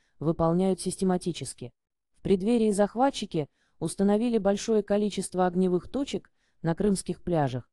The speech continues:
Это создало дополнительную опасность для тамошних отдыхающих.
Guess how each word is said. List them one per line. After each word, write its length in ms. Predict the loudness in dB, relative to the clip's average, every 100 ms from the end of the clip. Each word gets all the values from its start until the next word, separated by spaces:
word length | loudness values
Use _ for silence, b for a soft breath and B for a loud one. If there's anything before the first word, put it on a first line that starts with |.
| _ _ _ _
Это 220 | -4 -2
создало 440 | 0 0 2 2
дополнительную 760 | 2 2 2 2 2 0 0 0
опасность 500 | 0 -2 -2 -2 -4
для 160 | -2 -2
тамошних 480 | 0 -2 -2 -4 -4
отдыхающих. 760 | -4 -4 -2 -2 -2 -8 -12